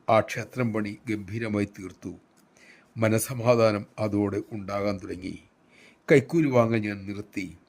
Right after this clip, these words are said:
പഴയ സുഹൃത്തുക്കൾ പരിഹസിച്ചു. മേലധികാരികൾ എന്നെ അവരുടെ ഇഷ്ടം പോലെ സ്ഥലം മാറ്റം നടത്തി. പക്ഷെ ഞാൻ കൈക്കൂലി വാങ്ങില്ല എന്ന തീരുമാനത്തിൽ ഉറച്ചു തന്നെ നിൽക്കുകയും ചെയ്തു.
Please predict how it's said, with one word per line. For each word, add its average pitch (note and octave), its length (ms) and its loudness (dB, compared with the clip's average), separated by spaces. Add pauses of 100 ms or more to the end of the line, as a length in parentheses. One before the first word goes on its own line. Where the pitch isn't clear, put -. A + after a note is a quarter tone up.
(520)
പഴയ B2+ 240 4
സുഹൃത്തുക്കൾ A#2 580 -4
പരിഹസിച്ചു. A#2+ 760 -6 (880)
മേലധികാരികൾ B2 920 10 (120)
എന്നെ B2 380 4
അവരുടെ A2+ 260 4
ഇഷ്ടം B2 460 2
പോലെ A#2 400 2 (100)
സ്ഥലം A2 480 -2
മാറ്റം A#2 440 -4 (120)
നടത്തി. G#2+ 400 -2 (800)
പക്ഷെ E3 220 4
ഞാൻ C3 300 2
കൈക്കൂലി D3 420 2
വാങ്ങില്ല A#2+ 640 2 (160)
എന്ന A#2+ 280 0
തീരുമാനത്തിൽ A#2 800 -4 (500)
ഉറച്ചു C#3 580 0
തന്നെ A2 260 -6 (160)
നിൽക്കുകയും G#2+ 640 2
ചെയ്തു. F2+ 380 -6